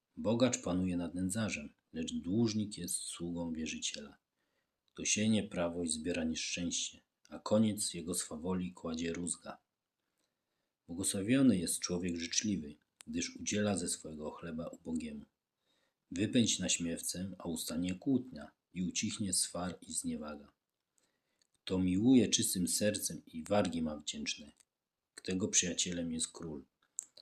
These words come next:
Oczy Pana czuwają nad tym, co znane,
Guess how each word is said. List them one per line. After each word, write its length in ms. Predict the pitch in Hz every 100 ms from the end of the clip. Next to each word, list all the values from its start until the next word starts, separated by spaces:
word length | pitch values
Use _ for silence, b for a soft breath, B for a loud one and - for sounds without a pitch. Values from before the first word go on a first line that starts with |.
| _
Oczy 280 | 107 117 -
Pana 340 | - 98 92 90
czuwają 460 | - 80 87 87
nad 320 | 82 78 -
tym, 280 | - 104 98
co 180 | - 85
znane, 800 | 82 - - - 95 87 - 73